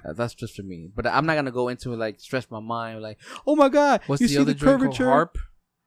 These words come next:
Speaker 1: Oh, I,
Speaker 2: Harp?
Speaker 1: I, thank
Speaker 2: Yeah.
Speaker 1: you for that one. But, um, but why can't we go to Antarctica? And why is there a treaty with, like, fourteen big
Speaker 2: Oh, yeah,
Speaker 1: countries
Speaker 2: that,
Speaker 1: that
Speaker 2: that,
Speaker 1: says nobody
Speaker 2: that's
Speaker 1: could go over there? Like, nobody,
Speaker 2: No,
Speaker 1: like,
Speaker 2: uh,
Speaker 1: like,
Speaker 2: nobody
Speaker 1: like,
Speaker 2: could
Speaker 1: regular people can go over there.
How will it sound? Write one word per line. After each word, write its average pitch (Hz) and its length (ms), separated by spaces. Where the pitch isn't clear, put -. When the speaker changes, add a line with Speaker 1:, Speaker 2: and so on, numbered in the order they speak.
Speaker 1:
Oh, 117 120
I, 120 120
Speaker 2:
Harp? 139 260
Speaker 1:
I, 95 320
thank 127 140
Speaker 2:
Yeah. 131 80
Speaker 1:
you 120 60
for 101 80
that 101 160
one. 85 180
But, - 1000
um, 95 520
but 120 80
why 123 160
can't 160 180
we 151 60
go 143 120
to 131 60
Antarctica? 117 560
And 113 180
why 139 280
is 135 140
there 131 280
a 123 80
treaty 131 540
with, 117 100
like, 113 160
fourteen 135 680
big 135 120
Speaker 2:
Oh, 131 100
yeah, 120 40
Speaker 1:
countries 117 360
Speaker 2:
that, 117 160
Speaker 1:
that - 0
Speaker 2:
that, 113 180
Speaker 1:
says 120 220
nobody 117 140
Speaker 2:
that's 113 100
Speaker 1:
could 113 80
go 110 100
over 101 140
there? 85 240
Like, 123 180
nobody, 151 340
Speaker 2:
No, 123 40
Speaker 1:
like, 151 340
Speaker 2:
uh, - 80
Speaker 1:
like, 131 140
Speaker 2:
nobody 143 280
Speaker 1:
like, 143 100
Speaker 2:
could 165 60
Speaker 1:
regular 165 280
people 127 380
can 127 180
go 123 140
over 104 180
there. 90 360